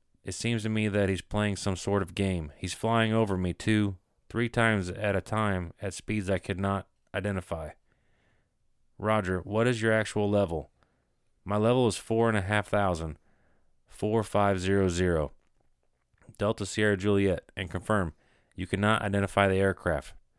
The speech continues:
Affirmative. Delta Sierra Juliet, Roger, stand by.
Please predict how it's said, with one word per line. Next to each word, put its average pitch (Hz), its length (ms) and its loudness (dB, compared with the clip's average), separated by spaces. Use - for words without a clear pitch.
Affirmative. 85 640 0
Delta 104 260 -2
Sierra 107 300 2
Juliet, 98 500 2
Roger, 95 500 0
stand 101 320 -4
by. 92 260 2